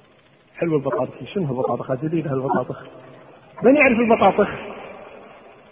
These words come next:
البطاطخ. البطاط والبطيخ والرقي والكوسة والباذنجان والبطاط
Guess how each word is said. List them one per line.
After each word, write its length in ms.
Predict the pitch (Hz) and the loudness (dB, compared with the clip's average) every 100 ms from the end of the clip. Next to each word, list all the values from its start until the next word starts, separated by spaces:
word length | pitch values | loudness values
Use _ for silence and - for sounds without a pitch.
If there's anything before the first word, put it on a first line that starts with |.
| - _ _ - 175 | -20 _ _ -2 4
البطاطخ. 640 | 190 185 196 185 - 190 - - - - - - - - - - - - - _ _ _ _ _ - - _ - 185 | 6 6 6 4 4 -2 -4 -14 -16 -16 -18 -20 -20 -20 -20 -20 -20 -20 -20 _ _ _ _ _ -20 -20 _ -6 4
البطاط 680 | 196 226 226 165 - - | 6 6 6 4 2 -2
والبطيخ 500 | - - - 214 175 - - | 8 8 8 4 2 0 -4
والرقي 500 | 170 180 196 139 139 113 - - - 156 | 0 2 2 2 -2 -2 -12 -16 -10 0
والكوسة 580 | 170 - 208 - 131 110 - | 2 4 4 4 -2 -4 -6
والباذنجان 640 | 156 160 180 190 160 190 143 - - - - - - - - - | -2 4 4 6 6 4 2 -4 -12 -14 -16 -18 -20 -20 -18 -4
والبطاط 880 | 160 175 180 170 170 175 - 208 | 2 4 4 4 4 4 6 6